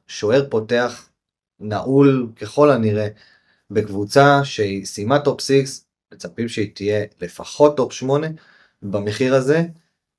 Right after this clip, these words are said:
אה, אז אנחנו מדברים על שוער, כמו שאמרת, מניע את הכדור, משתתף במשחק. בעונה שעברה, בחמישה עשר משחקים שהוא פתח, שמר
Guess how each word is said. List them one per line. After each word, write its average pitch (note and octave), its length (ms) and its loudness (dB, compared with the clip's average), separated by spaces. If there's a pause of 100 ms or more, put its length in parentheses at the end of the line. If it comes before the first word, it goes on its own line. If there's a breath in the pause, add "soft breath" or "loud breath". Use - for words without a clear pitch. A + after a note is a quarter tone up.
(120)
אה, G2 340 -6
אז G2 120 -6
אנחנו G#2 240 -2
מדברים A2+ 280 4
על C3+ 120 4
שוער, A2+ 380 0
כמו A2+ 140 -8
שאמרת, G2+ 1040 -6 (520)
מניע G#2+ 400 0
את D3 100 0
הכדור, A2+ 520 -2 (600)
משתתף A2+ 520 -4
במשחק. A2 760 0 (600 soft breath)
בעונה G#2+ 300 -2
שעברה, A2+ 520 0 (200)
בחמישה G#2 460 -4
עשר B2 160 -4
משחקים A2 300 -4
שהוא G#2+ 160 -4
פתח, G#2 320 -4
שמר G#2+ 440 -2